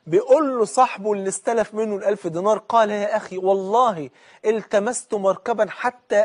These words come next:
آتي إليك فأرد الأمانة،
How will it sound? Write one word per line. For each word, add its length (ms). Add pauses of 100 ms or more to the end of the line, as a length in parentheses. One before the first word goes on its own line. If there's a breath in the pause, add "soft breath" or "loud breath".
آتي 560
إليك 340
فأرد 600
الأمانة، 680